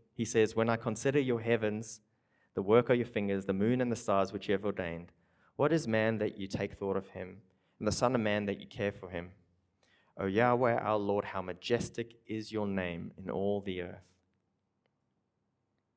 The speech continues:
Looking at the last part of Psalm twenty-two,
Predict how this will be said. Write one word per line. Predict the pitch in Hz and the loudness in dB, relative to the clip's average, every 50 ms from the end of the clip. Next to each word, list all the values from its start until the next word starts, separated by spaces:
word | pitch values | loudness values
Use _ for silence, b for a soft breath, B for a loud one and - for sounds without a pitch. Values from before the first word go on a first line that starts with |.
| _ _ _ _ _ _ _ _ _ _ _ B B B B B B B B B B B - | _ _ _ _ _ _ _ _ _ _ _ B B B B B B B B B B B 0
Looking | 135 131 131 131 | 0 2 2 0
at | 123 - | 2 2
the | 110 | 0
last | 98 95 98 101 104 104 - - | 0 2 2 2 0 -2 -4 -10
part | - - 98 95 92 | -4 -2 0 0 0
of | - | -2
Psalm | - 92 87 90 | -4 -4 -4 -4
twenty-two, | 87 - - 95 90 85 - - - 90 87 85 85 85 | -6 -8 -6 -6 -6 -6 -10 -8 -6 -4 -4 -4 -6 -8